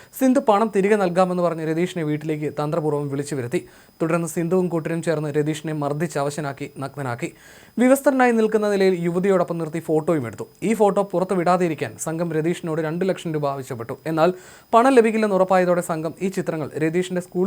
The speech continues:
ഗ്രൂപ്പിലേക്കും ഭാര്യയ്ക്കും കൂട്ടുകാർക്കും അയച്ചു കൊടുത്തു. ഇതിലുണ്ടായ അപമാനത്തിലാണ് രതീഷ് ജീവനൊടുക്കിയത്. രതീഷിനെ വീട്ടിലേക്ക് വിളിച്ചു വരുത്തി ഹണി ട്രാപ്പിൽ കുടുക്കി ബ്ലാക്ക്മെയിൽ ചെയ്തതിലുള്ള മാനസിക വിഷമത്തിലാണ് രതീഷ് ആത്മഹത്യ ചെയ്തതെന്നായിരുന്നു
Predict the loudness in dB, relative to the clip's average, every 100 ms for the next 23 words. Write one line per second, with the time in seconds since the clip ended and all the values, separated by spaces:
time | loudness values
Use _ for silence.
0 | 0 0 0 -2 -4 -8 -12 -20 -12 -4
1 | 4 6 6 0 0 -2 2 2 2 0
2 | -4 -4 -6 -8 -8 -6 0 0 2 4
3 | 2 0 -2 0 0 0 -2 -4 -4 -4
4 | -2 -4 -6 -6 -4 -6 -8 -4 -4 -4
5 | -16 -20 -8 10 12 12 8 2 4 4
6 | 4 2 2 0 0 0 0 0 2 6
7 | 6 8 6 6 4 2 2 2 4 4
8 | 2 0 0 -2 -2 0 2 0 -2 -18
9 | -2 2 2 4 0 0 -2 0 0 0
10 | 0 0 -2 -2 0 0 0 -2 0 0
11 | 0 2 0 0